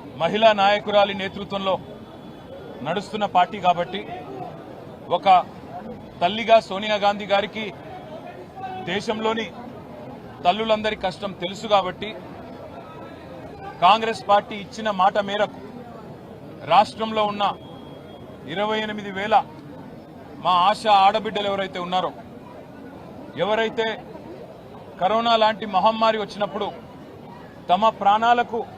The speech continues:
లెక్క పెట్టకుండా, తమ ప్రాణాలను లెక్క పెట్టకుండా దేశ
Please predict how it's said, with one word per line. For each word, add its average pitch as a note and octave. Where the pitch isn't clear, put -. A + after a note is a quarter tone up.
లెక్క D4
పెట్టకుండా, G#3+
తమ F#3+
ప్రాణాలను A3+
లెక్క G#3
పెట్టకుండా G3+
దేశ A3